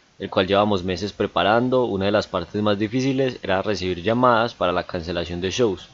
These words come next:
Eso era como lo peor de todo, la verdad. Mi economía estaba apoyada en todos esos trabajos, no, no tenía mucho más de dónde, de dónde sacar provecho.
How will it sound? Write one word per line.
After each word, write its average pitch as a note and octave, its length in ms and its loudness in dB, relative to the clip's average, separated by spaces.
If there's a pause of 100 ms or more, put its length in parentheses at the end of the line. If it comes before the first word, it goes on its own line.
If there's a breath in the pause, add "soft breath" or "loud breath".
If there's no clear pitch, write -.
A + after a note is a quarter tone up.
Eso - 160 -6
era F#2 240 4
como E2+ 340 -8 (840 soft breath)
lo F#2 180 0
peor F2+ 560 -2
de F#2+ 100 -2
todo, F#2+ 380 0
la F#2+ 140 0
verdad. F2+ 400 -2 (920)
Mi A2 120 0
economía G#2 440 0
estaba - 220 2
apoyada F#2 420 0
en F#2 80 -8
todos F#2+ 200 -4
esos G2+ 260 -8
trabajos, F#2 360 -2
no, E2 380 -10
no G2 160 -4
tenía G2+ 380 -2
mucho A2 440 -6
más G#2 180 -2
de G#2 100 -2
dónde, G#2 480 -2 (680 loud breath)
de G2+ 120 0
dónde F#2+ 180 0
sacar G2 320 0
provecho. A#2 420 0